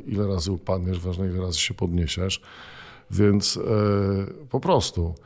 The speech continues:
mam taką maksymę i, i wtedy dokładnie zrobiłem to samo. Koniec, sfokusowanie na celu, mówię: „Tyle i tyle muszę zarabiać”.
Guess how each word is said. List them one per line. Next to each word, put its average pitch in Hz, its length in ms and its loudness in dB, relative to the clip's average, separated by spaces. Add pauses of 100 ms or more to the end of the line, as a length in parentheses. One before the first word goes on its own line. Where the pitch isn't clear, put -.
(380)
mam 113 340 6
taką 107 320 0
maksymę 104 720 2 (100)
i, 120 280 -4
i 131 40 2
wtedy 151 360 4
dokładnie 147 420 2
zrobiłem 135 360 2
to 127 100 -2
samo. 101 420 4
Koniec, 147 580 0 (280)
sfokusowanie 131 880 2
na 117 180 2
celu, 131 500 2
mówię: 120 260 2
„Tyle 131 320 4
i 117 60 4
tyle 123 280 2
muszę 117 260 2
zarabiać”. 113 560 0